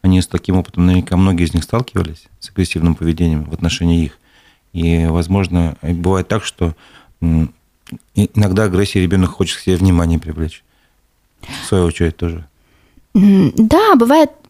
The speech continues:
Speaker 2: по-разному вообще, но, эм, сама по себе агрессия, да, м, там, она же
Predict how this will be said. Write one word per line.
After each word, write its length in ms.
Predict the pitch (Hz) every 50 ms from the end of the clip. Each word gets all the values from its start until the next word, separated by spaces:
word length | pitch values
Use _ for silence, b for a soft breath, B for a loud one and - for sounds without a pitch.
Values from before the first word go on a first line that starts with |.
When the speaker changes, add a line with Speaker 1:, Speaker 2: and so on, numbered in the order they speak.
| - - -
Speaker 2:
по-разному 680 | 240 240 262 262 247 220 208 196 190 185 185 190 196
вообще, 400 | 202 - - - 294 311 302 - -
но, 480 | - 226 233 233 220 202 185 170 - - -
эм, 720 | - 208 190 - 180 190 - - - - 175 190 190 196 196 -
сама 160 | 214 233 247
по 100 | - -
себе 360 | - - 208 202 220 214 202 202
агрессия, 640 | 196 190 214 254 285 349 - - - - 240 214
да, 340 | 196 190 190 202 214 226 220 - - - - -
м, 240 | - - - - - -
там, 140 | - - - - B B B B B B B B B B B B B B B B B B B _ _
она 540 | - - 202 214 220 214 226 226 226 220 214
же 400 | - 220 214 208 220 - -